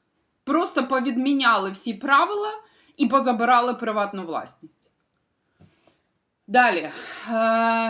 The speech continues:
як показують роки війни, козацтво, до речі, виступало на,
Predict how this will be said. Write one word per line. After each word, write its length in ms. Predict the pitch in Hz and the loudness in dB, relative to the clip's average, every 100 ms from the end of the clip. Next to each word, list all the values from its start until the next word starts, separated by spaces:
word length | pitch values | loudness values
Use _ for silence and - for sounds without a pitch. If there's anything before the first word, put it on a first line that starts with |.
| 226 | -6
як 260 | 214 254 277 | -4 -6 -4
показують 720 | - 349 349 349 262 277 262 269 | -6 0 2 2 0 -6 -6 -4
роки 360 | 285 277 262 | -2 -2 -4
війни, 420 | 240 254 262 320 427 | -4 -4 0 0 0
козацтво, 920 | - 254 220 320 415 - - 190 170 | -6 -8 -2 0 0 -4 -14 -10 -8
до 200 | 165 190 | -8 -6
речі, 440 | 196 156 151 - | -6 -6 -8 -14
виступало 760 | 160 196 - 254 302 359 403 320 | -14 -14 -12 -4 2 4 4 0
на, 560 | 240 240 247 254 220 | 0 2 4 4 0